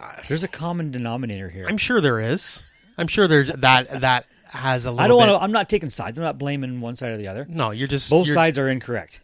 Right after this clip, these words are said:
Speaker 1: For sure.
Speaker 2: They shouldn't happen.
Speaker 1: Yeah.
Speaker 2: And, uh, how can you, how can you be compensated? That's what he's looking for. That's why the N H L is gonna get involved in the Players Association. They're gonna give him some cash
Speaker 1: Mm-hmm.
Speaker 2: because he was under their program when this happened.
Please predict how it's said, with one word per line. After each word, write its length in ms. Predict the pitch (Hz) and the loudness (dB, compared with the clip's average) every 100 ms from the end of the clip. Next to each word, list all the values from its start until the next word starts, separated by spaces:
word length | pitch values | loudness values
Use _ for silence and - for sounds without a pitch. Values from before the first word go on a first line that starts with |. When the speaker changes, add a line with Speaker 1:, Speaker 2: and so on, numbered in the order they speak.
| _ _ _ | _ _ _
Speaker 1:
For 120 | - | -8
sure. 200 | - - - - | -6 -6 -10 -8
Speaker 2:
They 80 | 131 | -6
shouldn't 300 | - 127 104 | -6 -6 -8
happen. 320 | 101 92 80 - - | -10 -14 -20 -20 -14
Speaker 1:
Yeah. 120 | 113 - _ _ - | -12 -12 _ _ -12
Speaker 2:
And, 180 | 123 123 | -8 -8
uh, 60 | 113 | -8
how 180 | 110 135 | -12 -12
can 140 | 147 | -8
you, 280 | 135 135 127 | -8 -8 -10
how 120 | 120 | -12
can 120 | 151 | -10
you 60 | 147 | -10
be 100 | 131 | -10
compensated? 640 | 123 117 120 101 104 95 | -10 -12 -12 -14 -14 -14
That's 160 | 110 123 | -14 -12
what 60 | |
he's 60 | 143 | -12
looking 140 | 117 | -12
for. 240 | 98 92 104 _ _ _ _ _ _ _ _ _ - | -14 -18 -20 _ _ _ _ _ _ _ _ _ -12
That's 180 | 113 - | -10 -6
why 140 | 123 | -8
the 100 | 120 | -6
N 80 | 120 | -8
H 120 | 113 | -6
L 60 | 123 | -8
is 60 | |
gonna 140 | 107 107 | -8 -10
get 100 | 104 | -12
involved 320 | 95 95 120 | -12 -12 -14
in 60 | 107 | -16
the 60 | |
Players 280 | - 123 117 | -14 -12 -12
Association. 440 | 104 101 107 107 | -12 -16 -14 -14
They're 100 | 127 | -12
gonna 100 | 113 | -12
give 140 | 110 110 | -12 -14
him 40 | |
some 180 | 113 135 | -16 -16
cash 380 | 117 95 95 - - | -12 -12 -14 -18 -8
Speaker 1:
Mm-hmm. 240 | 147 120 107 - _ - | -6 -6 -10 -14 _ -16
Speaker 2:
because 380 | 113 110 101 | -12 -12 -12
he 160 | - 110 | -14 -12
was 400 | 104 101 - - - | -10 -12 -14 -16 -16
under 220 | 135 113 | -12 -10
their 420 | 110 110 110 107 - _ - _ | -10 -10 -12 -14 -16 _ -20 _
program 500 | - 120 104 95 104 - _ _ _ _ _ _ - - - | -10 -10 -8 -12 -14 -18 _ _ _ _ _ _ -20 -20 -14
when 120 | 107 | -12
this 140 | 107 - | -12 -12
happened. 360 | 98 92 - | -14 -16 -20